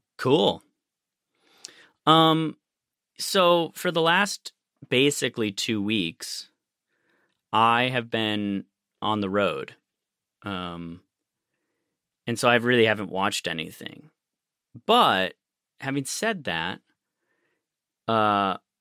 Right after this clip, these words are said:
part of why I went on the road is because I wanted to go see a bunch of national parks. And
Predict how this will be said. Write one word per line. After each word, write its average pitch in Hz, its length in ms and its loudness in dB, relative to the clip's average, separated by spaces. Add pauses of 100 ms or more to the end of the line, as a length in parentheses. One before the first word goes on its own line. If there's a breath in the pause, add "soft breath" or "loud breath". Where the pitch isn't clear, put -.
(680)
part 175 260 4
of 135 140 0
why 117 280 4
I 110 140 2
went 104 300 -2 (140)
on 98 180 -2
the 95 80 -4
road 117 340 4
is 101 220 -2
because 101 500 -6
I 101 280 0
wanted 95 400 -2
to 104 100 -4
go 92 180 -4
see 92 540 -4 (340)
a 95 100 -14
bunch 92 280 -6
of 92 180 -8
national 87 380 -6
parks. - 580 -4 (1160 soft breath)
And 120 600 0